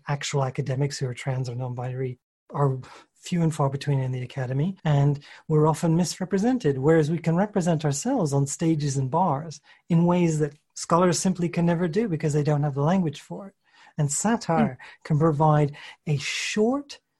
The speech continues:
Speaker 1: pithy, to the point, political and theoretical argument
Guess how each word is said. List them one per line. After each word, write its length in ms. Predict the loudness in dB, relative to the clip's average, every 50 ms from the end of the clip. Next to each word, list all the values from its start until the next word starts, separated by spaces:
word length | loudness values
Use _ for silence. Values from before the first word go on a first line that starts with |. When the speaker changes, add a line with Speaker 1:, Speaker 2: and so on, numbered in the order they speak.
| _ _ _ _ _ _ _ _ _ _ _ _ _ _ _ _ -18
Speaker 1:
pithy, 500 | -4 -2 -2 -2 0 0 -2 -2 -2 -4 -8 -6
to 120 | -4 -2
the 120 | -2 -2 -2
point, 500 | -4 -2 0 2 4 4 2 0 -4 -10 _ _ _ _ _ -6
political 680 | -2 0 2 2 2 0 -2 -4 -4 -2 -2 0 0
and 200 | 0 0 -2 0 2
theoretical 640 | 2 2 4 4 2 2 0 -2 -2 0 0 0
argument 760 | 0 0 2 2 2 2 2 0 0 0 -2 -2 -4 -4 -6